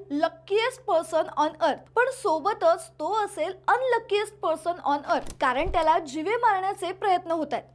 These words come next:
ही गोष्ट अशाच एका माणसाची आहे, ज्याला मारण्याचे नऊ वेळा भयानक प्रयत्न केले गेले,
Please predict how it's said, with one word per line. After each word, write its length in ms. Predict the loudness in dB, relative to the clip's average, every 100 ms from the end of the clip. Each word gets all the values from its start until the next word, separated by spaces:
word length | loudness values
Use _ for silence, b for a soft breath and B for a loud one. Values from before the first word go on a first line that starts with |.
| _
ही 100 | 2
गोष्ट 320 | 4 2 2 2
अशाच 440 | 2 2 -4 -4
एका 220 | -2 -2
माणसाची 580 | 2 2 2 0 0 -4
आहे, 300 | -6 -8 -6
ज्याला 220 | -2 -2
मारण्याचे 760 | 0 -2 0 0 0 -2 -4 -6
नऊ 440 | -2 -2 -2 -2
वेळा 240 | 0 2 0
भयानक 520 | 0 0 0 -2 -6
प्रयत्न 360 | 0 0 0 -6
केले 300 | -4 -2 0
गेले, 200 | -2